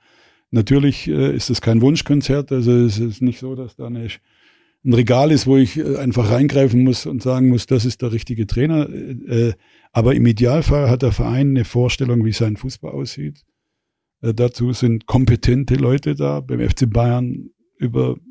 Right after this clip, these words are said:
fünfzig Jahre, äh, ob das Franz Beckenbauer, mein Bruder, Kalle Rummenigge, äh, jetzt Oliver Kahn, äh, äh, auch Bratzo Salihamidzic, das sind alles Spieler, die alles mitgemacht haben im Fußball.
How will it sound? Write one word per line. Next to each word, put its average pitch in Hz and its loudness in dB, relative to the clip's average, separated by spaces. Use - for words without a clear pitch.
fünfzig 135 0
Jahre, 135 2
äh, 135 -12
ob 143 -16
das 131 -8
Franz 123 -6
Beckenbauer, 123 -6
mein 123 -8
Bruder, 110 -2
Kalle 123 0
Rummenigge, 117 0
äh, - -12
jetzt - -10
Oliver 120 -2
Kahn, 120 -4
äh, 117 -2
äh, 110 -2
auch - -4
Bratzo 113 -8
Salihamidzic, 113 -6
das 113 -6
sind 117 -4
alles 131 -6
Spieler, 123 -8
die 117 -4
alles 123 -4
mitgemacht 127 -4
haben 120 -4
im 107 -10
Fußball. 131 -10